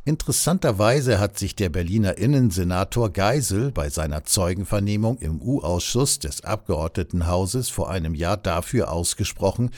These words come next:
den Quellenschutz zu lockern und ihn nicht über die Aufklärung von Mordfällen zu stellen. Quellenschutz wird im Zweifel zum Täterschutz. Sollte eine Quelle aber außerdem zum potenziellen Täterkreis gehören,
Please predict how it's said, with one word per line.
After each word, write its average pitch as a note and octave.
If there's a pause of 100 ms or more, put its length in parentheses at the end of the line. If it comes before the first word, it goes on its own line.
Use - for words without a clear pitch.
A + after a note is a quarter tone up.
(220)
den B2
Quellenschutz A2
zu G2+
lockern G#2+
und F#2
ihn D#2+
nicht A2+
über E2
die D2
Aufklärung F#2+
von B2
Mordfällen F2
zu -
stellen. - (600)
Quellenschutz C#3+
wird A2+
im A2+
Zweifel G2+
zum A#2+ (100)
Täterschutz. - (400)
Sollte A#2
eine G#2
Quelle A2
aber F#2+
außerdem A2+
zum D#2+
potenziellen E2+
Täterkreis B2+
gehören, F2+